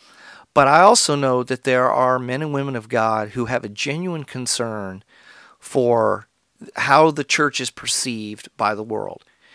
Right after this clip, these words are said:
how the gospel is perceived by the world, because we are some pe-, the only Bible that some people will ever read. Okay? And if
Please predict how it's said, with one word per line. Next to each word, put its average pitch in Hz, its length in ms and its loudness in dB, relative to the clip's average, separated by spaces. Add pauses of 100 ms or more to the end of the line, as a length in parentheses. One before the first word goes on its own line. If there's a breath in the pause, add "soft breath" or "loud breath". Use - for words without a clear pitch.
(140 soft breath)
how 131 340 0
the 131 80 -4
gospel 113 680 -2
is - 140 -12
perceived - 720 -8
by 101 180 -6
the 98 100 -12
world, - 500 -8 (680 soft breath)
because 120 720 -4 (560)
we 156 320 -4
are 113 640 0 (500)
some 143 280 0
pe-, 139 180 -4
the 127 140 -2
only 135 180 0
Bible 127 320 2
that 104 140 -8
some 120 180 -4
people 123 300 -8
will 117 180 -4
ever 107 240 -4
read. 107 420 -10 (760)
Okay? 110 420 -2 (220)
And 113 440 -4 (120)
if 107 180 -12